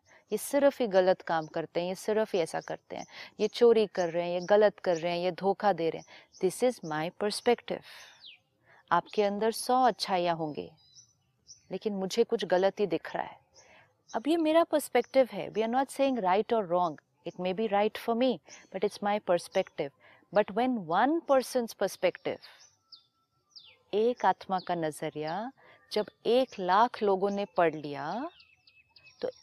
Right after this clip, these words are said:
एक लाख लोगों ने उस नजरिए को अब्सॉर्ब कर लिया। जो उस नजरिए में मैंने लिखा कि ये गलत इंसान है, ये ऐसे है, ये ऐसे है, ये ऐसे है, ये इन्फॉर्मेशन एक लाख लोगों ने भर ली।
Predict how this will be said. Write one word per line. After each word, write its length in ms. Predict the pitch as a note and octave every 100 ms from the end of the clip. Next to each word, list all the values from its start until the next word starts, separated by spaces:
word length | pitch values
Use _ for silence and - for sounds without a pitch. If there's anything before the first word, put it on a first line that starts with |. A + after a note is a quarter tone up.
| -
एक 380 | A#3 C#4 - G3+
लाख 440 | F#3 F#3+ G#3 -
लोगों 320 | F3 E3+ F3+
ने 200 | F3+ A3
उस 280 | - - -
नजरिए 560 | F3+ E3+ D#3+ F3 F3+ G3 _
को 120 | A#3+
अब्सॉर्ब 680 | - - F3 D3 - F#3+ F3+ -
कर 120 | - E3
लिया। 340 | C#3+ D#3 - - _ _ _ _ _ - - _ _ _ _ _ - _ _ _ _
जो 300 | D3+ A3 C4 - -
उस 140 | - G3+
नजरिए 440 | F#3+ F3 F3+ G3
में 140 | G3+ G3
मैंने 280 | F3 F3
लिखा 580 | E3+ D3+ - - F#3 C4 - - _
कि 100 | -
ये 160 | G3+ G#3+
गलत 440 | E3+ F3+ F#3+ -
इंसान 500 | E3+ E3 F3 D#3+ D#3+
है, 160 | D#3+ D#3+
ये 100 | E3+
ऐसे 380 | - F3+ - F3
है, 160 | E3
ये 140 | E3+ E3+
ऐसे 360 | - F#3 -
है, 80 | E3+
ये 140 | D#3+ -
ऐसे 380 | G3 F#3+ - D#3+
है, 140 | A#3+ - - _
ये 80 | A3
इन्फॉर्मेशन 840 | - G3+ G3 A3 G#3+ A3 - C#4 - -
एक 320 | G#3+ A#3+ -
लाख 420 | G3 F#3 G#3 -
लोगों 260 | F#3 F3+ F#3
ने 120 | F#3
भर 300 | E3+ E3 G#3
ली। 400 | F#3+ D3 D#3+ A#3+